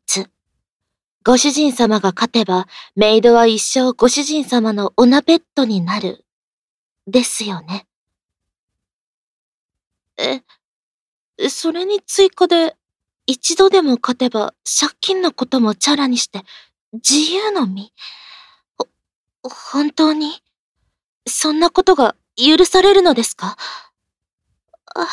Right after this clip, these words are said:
りがとうございます。ありがとうございます。私、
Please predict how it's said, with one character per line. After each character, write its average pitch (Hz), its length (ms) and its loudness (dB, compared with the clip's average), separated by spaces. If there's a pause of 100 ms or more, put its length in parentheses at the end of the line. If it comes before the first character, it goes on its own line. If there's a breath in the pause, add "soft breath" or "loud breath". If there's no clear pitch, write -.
(100)
り 370 100 2
が 381 120 4
と 370 240 6
う - 20 2
ご 339 100 4
ざ 302 160 2
い 339 60 2
ま 370 140 2
す。 370 120 -4
あ - 20 -4 (400)
り 508 100 8
が 508 120 6
と 453 140 6
う - 40 6
ご 403 80 6
ざ 427 120 8
い 440 60 6
ま 466 80 6
す。 - 140 2 (760 loud breath)
私、 - 460 -8